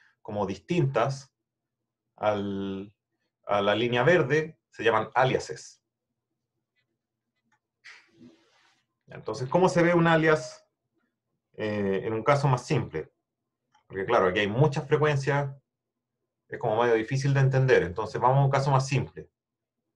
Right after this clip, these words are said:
que es el, el caso de una sinusoide. Entonces una sinusoide, un componente periódico en el tiempo, se vuelve un impulso en frecuencia. Ya eso ya lo habíamos visto, eh, en la lección anterior,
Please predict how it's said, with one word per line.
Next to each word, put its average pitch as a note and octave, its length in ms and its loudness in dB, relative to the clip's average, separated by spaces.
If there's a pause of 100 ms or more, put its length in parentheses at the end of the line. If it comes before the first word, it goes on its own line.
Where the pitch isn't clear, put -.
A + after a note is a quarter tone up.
(180)
que - 100 -6
es A2 60 2
el, G#2+ 240 -2
el - 180 -8
caso B2+ 260 0
de A#2 60 2
una A#2 120 -4
sinusoide. G#2+ 680 -4 (840)
Entonces - 300 -2
una C#3 140 4
sinusoide, C#3 800 2 (840)
un G2 100 -14
componente A2+ 880 -4 (460)
periódico C#3+ 500 4
en C#3 80 0
el C3 120 0
tiempo, A#2+ 560 -6 (300)
se - 160 -8
vuelve C3 380 2
un A#2+ 160 -4
impulso D#3 680 -2
en C#3 140 -4
frecuencia. - 580 -6 (1000)
Ya G#2 180 -2
eso G#2+ 160 -6
ya A2 100 2
lo A2 80 4
habíamos A2+ 300 2
visto, D3 640 0 (640)
eh, A2+ 760 -2
en A2 220 -6
la G#2+ 120 2
lección A2 280 -4
anterior, D3 580 0